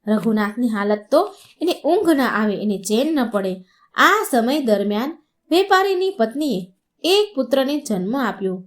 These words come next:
બાળકનું નામ સિદ્ધાર્થ રાખવામાં આવ્યું. સિદ્ધાર્થનો અર્થ થાય છે સફળતા પ્રાપ્ત કરનારો. સિદ્ધાર્થ રઘુનાથ અને સુમિત્રાનો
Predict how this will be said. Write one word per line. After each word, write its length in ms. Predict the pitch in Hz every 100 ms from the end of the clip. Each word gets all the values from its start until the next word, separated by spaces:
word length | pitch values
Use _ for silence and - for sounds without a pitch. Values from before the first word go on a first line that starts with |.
| _ _ -
બાળકનું 580 | 208 208 202 208 202 202
નામ 320 | 196 233 320 -
સિદ્ધાર્થ 480 | 226 170 226 220 262
રાખવામાં 580 | 294 214 226 202 180 185
આવ્યું. 260 | 196 185 180 _ _ _
સિદ્ધાર્થનો 600 | - 214 175 220 202 220
અર્થ 280 | - 202 208 -
થાય 200 | 214 196
છે 360 | 196 311 403 _ _ _
સફળતા 640 | - 339 415 415 415 403
પ્રાપ્ત 460 | 392 226 233 - -
કરનારો. 520 | 208 202 208 190 190 175 _ _ _
સિદ્ધાર્થ 640 | - 240 226 233 208 240 285 330 - - - - _ _ _ - _ _
રઘુનાથ 640 | 214 220 247 262 320 381 -
અને 120 | 240
સુમિત્રાનો 640 | 240 220 247 262 240 220